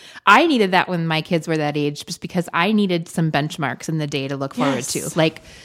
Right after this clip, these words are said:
Speaker 1: snack time at a,
Speaker 2: Mm-hmm.
Speaker 1: at a certain time.
Speaker 2: Mm-hmm.
Speaker 1: Like, and so I think that, I mean, here's my suggestion.
Speaker 2: Mm-hmm.
Speaker 1: I think it's okay to have loose, like,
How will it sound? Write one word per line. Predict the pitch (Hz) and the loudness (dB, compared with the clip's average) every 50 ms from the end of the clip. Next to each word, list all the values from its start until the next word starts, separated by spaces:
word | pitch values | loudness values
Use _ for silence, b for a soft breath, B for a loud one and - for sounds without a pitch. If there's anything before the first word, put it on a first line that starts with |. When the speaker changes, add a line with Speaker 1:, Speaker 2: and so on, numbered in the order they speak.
| B B B B B B B | B B B B B B B
Speaker 1:
snack | - - - 202 170 - 170 | -10 -2 2 2 2 2 0
time | - - 143 120 - - - _ - _ - | -4 -6 -6 -6 -6 -10 -12 _ -14 _ 0
at | 160 156 156 | 2 4 4
a, | 160 | 4
Speaker 2:
Mm-hmm. | 160 233 240 247 247 | 2 2 2 4 4
Speaker 1:
at | 247 156 156 | 4 4 2
a | 160 151 | 2 0
certain | - 175 156 - 147 | 0 -2 -2 -2 -4
time. | 156 - 151 135 127 123 131 | -4 -4 -4 -6 -6 -2 0
Speaker 2:
Mm-hmm. | 139 240 233 175 | 2 2 2 4
Speaker 1:
Like, | 170 165 - 226 226 240 254 240 B B B B B B B | 4 4 4 4 2 2 0 -2 B B B B B B B
and | 214 202 202 | 6 6 8
so | - 220 - | 8 6 4
I | - 175 233 | 4 4 2
think | 339 - 392 330 233 - | 2 2 2 2 2 2
that, | 165 156 139 - - - _ _ _ _ _ _ _ - - | 2 0 0 -4 -10 -20 _ _ _ _ _ _ _ -4 0
I | 185 185 | 2 2
mean, | 185 185 165 156 147 | 2 2 2 0 -2
here's | 135 - 226 254 262 226 | 0 2 2 4 4 4
my | 240 208 190 | 2 2 2
suggestion. | - - 156 143 151 117 131 - - - 110 78 - - 214 208 | 0 -2 -4 -4 -4 -4 -4 -6 -8 -8 -8 -6 -4 -2 -4 -2
Speaker 2:
Mm-hmm. | 170 208 196 202 226 262 - _ _ _ - | -4 -4 -4 -4 -4 -6 -8 _ _ _ 2
Speaker 1:
I | - 175 202 | 4 4 4
think | 226 - 302 285 262 | 4 4 2 2 2
it's | 247 214 - | 0 2 2
okay | 214 202 - - 208 185 180 | 0 0 0 0 0 0 0
to | 175 - - 190 180 | 0 0 2 2 2
have | 165 175 160 160 147 151 | 2 2 0 0 0 -4
loose, | 156 165 165 175 190 214 226 - - - - - - b b b b b b b b | -4 0 2 4 4 2 0 -4 -6 -8 -8 -10 -14 b b b b b b b b
like, | - 185 170 156 - - | 0 2 2 0 -2 -8